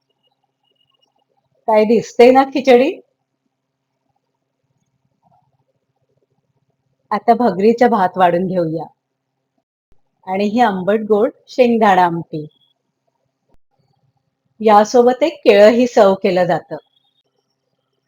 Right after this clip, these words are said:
तर ही आहे शेगावच्या प्रसादालयातली सात्विक उपासाची थाळी. खूप साधी आणि मन तृप्त करून टाकणारी.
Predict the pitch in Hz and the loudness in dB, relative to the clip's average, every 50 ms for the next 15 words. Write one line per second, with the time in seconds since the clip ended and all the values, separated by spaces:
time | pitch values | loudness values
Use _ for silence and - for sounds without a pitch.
0 | _ _ _ - 240 247 269 277 - _ 269 294 339 359 330 233 185 185 180 214 | _ _ _ 0 2 2 2 -2 -6 _ -6 -4 -4 -4 -2 -4 -4 -4 -4 -6
1 | 233 - - - - 262 202 196 180 214 220 220 220 294 302 320 - 240 190 - | -6 -6 -8 -6 -4 -4 -4 -2 0 0 0 0 0 -2 -6 -4 -4 -4 -4 -4
2 | - 208 196 214 214 208 202 190 175 165 - - 170 190 - - - _ _ _ | -6 -4 -2 -2 -2 0 -2 -2 -2 -4 -6 -10 -10 -8 -8 -8 -10 _ _ _
3 | _ _ _ _ _ _ _ _ 302 277 269 277 _ 302 294 285 - 240 240 - | _ _ _ _ _ _ _ _ 0 0 0 -2 _ -8 -8 -2 -2 -2 0 0
4 | 196 214 - 220 185 - - 202 - - 202 165 160 165 160 - - _ _ _ | -2 -2 -2 -4 -6 -4 -6 -8 -6 -4 -4 -4 -4 -6 -10 -14 -18 _ _ _
5 | _ _ _ _ _ _ _ _ _ _ _ _ _ _ _ - - 269 277 294 | _ _ _ _ _ _ _ _ _ _ _ _ _ _ _ -6 -4 -2 -2 -2
6 | 294 - - - 262 214 202 185 165 233 233 294 349 415 - _ _ _ - 226 | -4 -10 -2 0 2 2 2 2 0 -2 -2 -4 -4 -8 -10 _ _ _ -6 -4
7 | 220 262 302 285 247 233 226 233 233 240 240 240 - - - - 220 220 226 202 | -4 -2 -2 -2 -2 -2 -2 -2 -2 -2 0 -2 -2 -2 -4 -6 -4 -2 -2 -4
8 | 196 202 190 - 180 165 - 180 165 156 147 135 - | -4 -4 -4 -4 -6 -6 -6 -10 -12 -12 -14 -16 -20